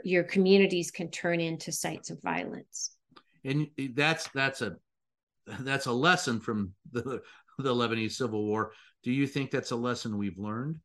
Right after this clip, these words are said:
Speaker 1: Well, we, some of us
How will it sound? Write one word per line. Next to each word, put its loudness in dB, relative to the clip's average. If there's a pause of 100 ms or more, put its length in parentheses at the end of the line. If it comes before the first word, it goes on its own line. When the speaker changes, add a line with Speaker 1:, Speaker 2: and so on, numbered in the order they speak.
(2500)
Speaker 1:
Well, 10 (140)
we, 2 (560)
some 4
of 4
us 4